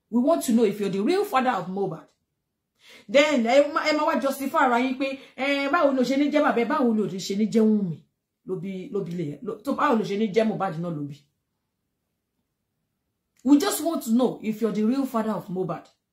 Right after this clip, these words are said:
Because he doesn't take anything from you.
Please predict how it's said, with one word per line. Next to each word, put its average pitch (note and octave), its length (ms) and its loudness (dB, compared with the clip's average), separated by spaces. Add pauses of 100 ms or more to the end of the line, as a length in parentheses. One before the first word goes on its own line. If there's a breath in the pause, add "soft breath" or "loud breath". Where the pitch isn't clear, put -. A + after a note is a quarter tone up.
(920)
Because C#4 260 -4
he C4 60 2
doesn't E4 320 -2
take D4+ 260 -6
anything C#4 320 2
from A#3+ 240 -4
you. C#4 300 -4